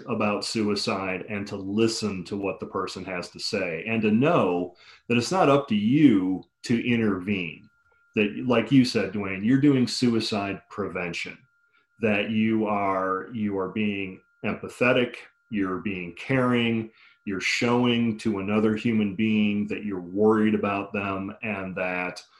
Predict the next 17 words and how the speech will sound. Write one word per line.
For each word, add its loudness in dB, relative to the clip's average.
you 6
will 6
help 2
them -2
find 2
the -4
help -4
they -6
need, -10
and 2
that -2
the 0
responsibility 4
is -4
not -4
yours, -10
right? -8